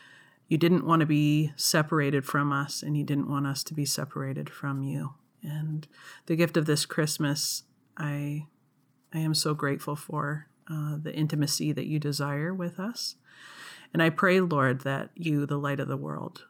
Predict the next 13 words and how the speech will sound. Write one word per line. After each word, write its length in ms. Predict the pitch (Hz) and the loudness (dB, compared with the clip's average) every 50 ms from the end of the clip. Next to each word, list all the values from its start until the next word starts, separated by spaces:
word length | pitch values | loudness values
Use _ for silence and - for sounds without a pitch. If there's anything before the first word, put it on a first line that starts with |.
| _ _ _ - | _ _ _ -6
would 160 | 180 156 - | -6 -4 -4
come 220 | - - 160 156 147 | -2 0 2 2 4
and 140 | 143 151 | 2 2
shine 360 | 151 - - 151 143 147 147 156 | 0 0 2 2 2 2 4 4
in 100 | 151 151 | 4 4
our 140 | 143 143 147 | 2 2 0
hearts 680 | 147 - 143 139 143 139 - - - - - - - - _ _ _ _ _ _ _ _ _ - | -2 -2 -2 -2 -2 -2 -6 -6 -6 -6 -6 -6 -8 -12 _ _ _ _ _ _ _ _ _ -2
in 140 | 180 175 165 | 0 2 2
every 360 | - 156 165 175 180 185 170 | 4 2 2 4 4 4 4
area 320 | - 151 147 143 147 147 147 | 4 2 2 2 2 2 0
of 140 | 147 151 | -2 -2
darkness, 560 | - 143 147 143 143 - 160 151 147 - - - | -2 -2 -2 -4 -4 -6 -6 -6 -6 -6 -8 -8
but 240 | - 165 156 - | -8 -8 -8 -8